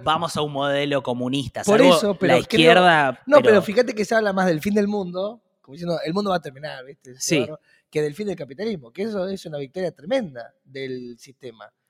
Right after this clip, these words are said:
Speaker 1: Bueno, sí.
Speaker 2: Porque el sistema ya no funciona, está llen-, estamos todos desiguales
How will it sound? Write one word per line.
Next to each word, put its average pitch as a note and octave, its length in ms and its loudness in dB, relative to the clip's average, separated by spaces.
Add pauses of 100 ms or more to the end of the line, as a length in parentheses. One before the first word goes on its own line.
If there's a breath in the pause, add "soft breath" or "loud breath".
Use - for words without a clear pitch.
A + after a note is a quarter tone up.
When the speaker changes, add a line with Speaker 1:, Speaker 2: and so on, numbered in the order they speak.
(160)
Speaker 1:
Bueno, A#2 380 -4
sí. E3 160 4
Speaker 2:
Porque E3 240 -6
el D#3+ 80 -4
sistema A3 260 -4
ya G3+ 140 -2
no G3 100 0
funciona, F3 720 -2 (300)
está - 140 -2
llen-, F#3 360 -6
estamos E3 400 -6
todos F#3 240 0 (420)
desiguales G3+ 840 -2